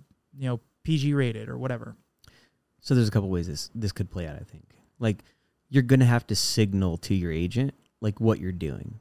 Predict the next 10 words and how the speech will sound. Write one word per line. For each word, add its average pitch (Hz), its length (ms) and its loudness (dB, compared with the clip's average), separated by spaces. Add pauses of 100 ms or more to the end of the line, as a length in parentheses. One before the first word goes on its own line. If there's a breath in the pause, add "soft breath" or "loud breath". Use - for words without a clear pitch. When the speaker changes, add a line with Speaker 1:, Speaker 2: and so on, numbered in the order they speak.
(100)
Speaker 2:
right? 92 280 -2
It, 120 140 2
it, 131 280 2
it 143 80 0
can't 120 220 2
read 104 160 -2
your 95 100 -2
mind 69 340 -12 (880)
yet. 82 260 -4 (920)
But 104 240 2